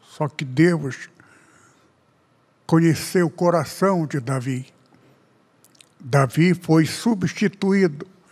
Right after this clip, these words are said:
aliás, substituto de Lúcifer. Lúcifer foi o anjo maior que se rebelou contra Deus. Eu tô sendo repetitivo,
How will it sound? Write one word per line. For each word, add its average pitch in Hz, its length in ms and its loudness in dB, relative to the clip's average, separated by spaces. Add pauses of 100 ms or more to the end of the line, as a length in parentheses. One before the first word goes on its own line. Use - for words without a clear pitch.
(300)
aliás, 147 360 2
substituto 196 1300 0 (1500)
de 156 180 2
Lúcifer. 160 760 0 (1500)
Lúcifer 190 880 0 (680)
foi 156 320 4
o 151 140 2
anjo 196 360 0
maior 127 640 0 (420)
que 139 120 -2
se 143 200 -6
rebelou 165 600 2
contra 139 420 -4
Deus. 131 400 -2 (340)
Eu 127 80 -6
tô 147 140 -4
sendo 165 320 -2
repetitivo, 185 880 -4